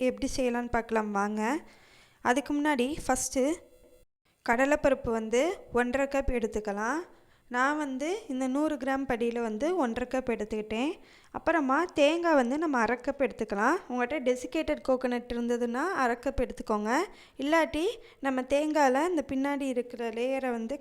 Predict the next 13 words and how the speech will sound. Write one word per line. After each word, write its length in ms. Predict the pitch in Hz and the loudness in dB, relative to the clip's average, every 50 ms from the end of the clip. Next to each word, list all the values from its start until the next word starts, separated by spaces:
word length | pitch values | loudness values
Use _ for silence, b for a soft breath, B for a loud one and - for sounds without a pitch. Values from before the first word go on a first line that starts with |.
| - | -6
கட் 160 | 254 - - - | -8 -8 -6 -6
பண்ணிட்டு 320 | 247 233 220 208 214 - 311 330 | -6 -4 -4 -4 -4 -2 -2 0
அதோட 200 | 269 247 233 226 214 214 226 | 0 0 0 2 2 2 2
ஒயிட் 280 | 269 294 277 - 294 262 | 0 -2 -4 -2 0 0
லேயரை 240 | 247 240 233 233 226 226 | 0 0 0 -2 -4 -4
மட்டும் 220 | 220 220 - 254 226 | -6 -4 -4 -4 -2
எடுத்துக்கலாம். 540 | 196 202 - 220 - 202 202 208 233 277 359 - B B B B B B B B B B B B B B B - | -4 -4 -6 -4 -2 -2 0 2 2 0 0 -2 B B B B B B B B B B B B B B B -2
அதை 120 | 262 254 277 277 277 | 0 2 4 4 4
எடுத்து 280 | 269 311 294 - 294 311 381 466 427 | 4 4 4 4 6 6 8 8 8
ஒரு 120 | 330 262 254 254 | 6 6 6 2
மிக்ஸி 260 | 269 - - - 330 254 | 0 0 0 0 2 4
ஜாரில் 260 | 294 269 247 240 233 220 220 | 4 4 4 4 2 2 2
அரைச்சி 340 | 220 233 240 240 - - | 2 2 0 0 0 2